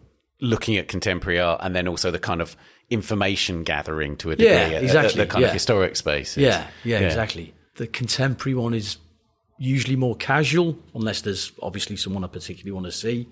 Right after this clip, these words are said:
Speaker 1: Mm.
Speaker 2: But the historical is, is very deliberate and very, uh, particular.
Speaker 1: Mm.
Speaker 2: You know, I'm look-, I'm just looking for something.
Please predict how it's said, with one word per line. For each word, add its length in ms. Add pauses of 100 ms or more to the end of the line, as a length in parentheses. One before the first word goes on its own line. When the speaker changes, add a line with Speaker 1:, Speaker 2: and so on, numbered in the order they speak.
Speaker 1:
Mm. 180 (480)
Speaker 2:
But 180
the 340
historical 640
is, 300
is 120
very 220
deliberate 540 (220)
and 200
very, 400
uh, 200
particular. 580 (580)
Speaker 1:
Mm. 160
Speaker 2:
You 60
know, 100
I'm 120
look-, 260
I'm 140
just 160
looking 240
for 120
something. 460